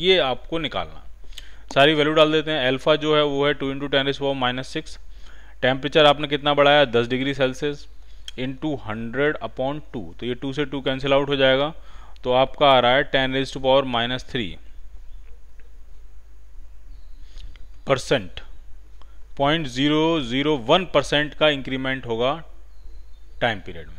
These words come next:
इंक्रीमेंट इसलिए कह रहा हूँ क्योंकि आपने टेम्परेचर बढ़ाया है, टेम्परेचर बढ़ेगी तो लेंथ बढ़ेगी, लेंथ बढ़ेगी तो टाइम पीरियड बढ़ेगा, तो टाइम पीरियड में इंक्रीमेंट होगा। तो माइनस वाले आंसर नहीं आएंगे,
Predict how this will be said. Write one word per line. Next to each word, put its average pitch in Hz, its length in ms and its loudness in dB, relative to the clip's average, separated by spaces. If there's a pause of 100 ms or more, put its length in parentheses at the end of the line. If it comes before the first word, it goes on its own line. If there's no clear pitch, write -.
(120)
इंक्रीमेंट 165 420 0
इसलिए 165 240 -2
कह 165 120 4
रहा 165 100 4
हूँ 170 80 -4
क्योंकि 165 220 -2
आपने 151 220 4
टेम्परेचर 147 400 0
बढ़ाया 135 380 6
है, 151 160 6
टेम्परेचर 139 320 -2
बढ़ेगी 131 240 4
तो 135 100 -4
लेंथ 127 260 -2
बढ़ेगी, 139 260 0
लेंथ 131 260 -2
बढ़ेगी 127 260 -2
तो 127 60 -6
टाइम 117 160 -2
पीरियड 131 200 -8
बढ़ेगा, 131 280 0
तो 147 80 -10
टाइम 123 200 -6
पीरियड 127 200 -6
में 143 120 -8
इंक्रीमेंट 143 500 -4
होगा। 87 200 -10 (500)
तो 135 60 -6
माइनस 139 340 0
वाले 151 180 4
आंसर 143 280 -2
नहीं 139 120 -8
आएंगे, 127 280 -8